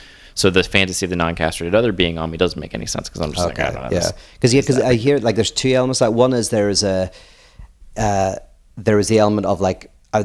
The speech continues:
Speaker 2: a very radical change in your life. So you kinda suddenly you're, you're, you're in front of, you know, potentially millions of
Speaker 1: Mm-hmm.
Speaker 2: people, and that's so that's a very much a, like, a, an immediate kind of very much an experience, good or
Speaker 1: Very
Speaker 2: bad.
Speaker 1: weird,
Speaker 2: A
Speaker 1: very
Speaker 2: very
Speaker 1: weird
Speaker 2: weird, yeah.
Speaker 1: experience,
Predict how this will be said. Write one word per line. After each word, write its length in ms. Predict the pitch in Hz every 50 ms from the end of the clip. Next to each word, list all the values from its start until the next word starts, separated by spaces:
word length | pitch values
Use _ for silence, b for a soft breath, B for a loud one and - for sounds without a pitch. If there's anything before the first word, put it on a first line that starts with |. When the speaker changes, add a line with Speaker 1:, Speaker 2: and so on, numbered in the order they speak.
| 104 -
Speaker 2:
a 80 | - 113
very 260 | 92 107 101 104 104
radical 460 | 95 90 95 92 92 98 98 - 101
change 340 | 92 - - 98 92 90 -
in 80 | 92 92
your 160 | 90 90 87
life. 340 | 85 87 92 101 104 - -
So 160 | - - 95 90
you 160 | 92 90 87
kinda 260 | - 104 95 95 92 - -
suddenly 400 | - - - 92 87 98 98 98
you're, 420 | 95 95 95 92 95 92 85 -
you're, 380 | - 98 92 90 95 92 - - -
you're 200 | - 101 98 95
in 60 | 95
front 320 | 92 - - 101 95 95
of, 260 | - 95 90 80 - - _ -
you 80 | - 92
know, 140 | 82 82 82
potentially 420 | - - - - 107 101 - 101
millions 400 | 98 101 98 98 95 98 92 -
of 80 | - -
Speaker 1:
Mm-hmm. 200 | - 107 98 95
Speaker 2:
people, 340 | 92 95 95 95 95 95 95
and 220 | - - 101 95
that's 340 | 87 98 95 92 - - - - 73 - - b b b b b b b
so 120 | - 90
that's 160 | 104 107 113 -
a 60 | 123
very 280 | 98 107 104 101 98
much 220 | 95 95 95 - -
a, 120 | 98 95
like, 200 | 92 95 95 -
a, 220 | 95 92 90 90 87
an 120 | 95 107
immediate 580 | 104 101 101 98 101 101 95 101 98 98 98 -
kind 240 | - - 95 92 90
of 100 | 92 87
very 340 | 85 90 101 95 95 95 101
much 260 | 98 90 87 - -
an 60 | 101 90
experience, 720 | - - - - - 90 87 95 95 92 95 - - -
good 260 | - - 110 101 92
or 80 | 101 110
Speaker 1:
Very 300 | 110 - 113 120 123 120
Speaker 2:
bad. 80 | 101
Speaker 1:
weird, 260 | 110 107 101 90 85
Speaker 2:
A 20 | 80 90
Speaker 1:
very 80 | 101 98
Speaker 2:
very 140 | 101 104 101
Speaker 1:
weird 80 | 98 98
Speaker 2:
weird, 120 | 92 90
yeah. 120 | 92 95 95
Speaker 1:
experience, 140 | 85 -